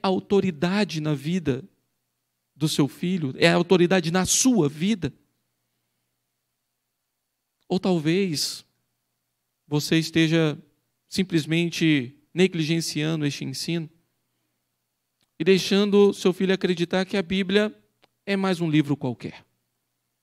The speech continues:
Qual tem sido o legado que você tem deixado pro seu filho? O mesmo que foi deixado pra você? O mesmo que agora você conhece e pode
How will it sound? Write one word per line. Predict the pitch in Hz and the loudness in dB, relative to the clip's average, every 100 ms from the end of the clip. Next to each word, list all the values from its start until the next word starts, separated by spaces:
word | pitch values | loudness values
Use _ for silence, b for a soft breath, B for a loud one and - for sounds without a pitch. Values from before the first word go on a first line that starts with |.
| _ _ _ _ _ _ _ _ _ _ _ _ _ | _ _ _ _ _ _ _ _ _ _ _ _ _
Qual | 277 285 | -8 -2
tem | 175 | -2
sido | 156 - 139 120 110 120 _ _ _ _ _ _ _ _ _ _ _ _ | -2 0 0 0 -6 -8 _ _ _ _ _ _ _ _ _ _ _ _
o | 135 | 0
legado | 143 135 127 117 | 0 0 -2 -4
que | - | -8
você | 120 127 131 | -8 -6 -6
tem | 131 | -4
deixado | 123 123 - 117 110 104 _ _ _ _ | -4 -4 -4 -6 -8 -14 _ _ _ _
pro | - 127 | -10 -4
seu | 127 | -2
filho? | 120 123 113 127 | -2 -4 -4 0
O | |
mesmo | 147 185 180 | 2 2 0
que | 165 | -8
foi | - 160 | -4 -2
deixado | 160 151 170 156 | -2 -6 -6 -8
pra | 143 135 | -8 -8
você? | 117 123 - 160 - _ _ _ _ _ _ _ _ _ _ _ _ _ _ _ _ _ _ _ _ | -8 -10 -8 -8 -10 _ _ _ _ _ _ _ _ _ _ _ _ _ _ _ _ _ _ _ _
O | - | 0
mesmo | 156 202 185 | 6 6 4
que | 180 | 0
agora | 156 175 175 | 2 2 4
você | 160 - 165 | 0 0 -2
conhece | 165 147 147 170 165 - - | 0 0 2 0 0 -4 -2
e | |
pode | 151 160 170 175 147 135 | 0 4 6 4 2 -4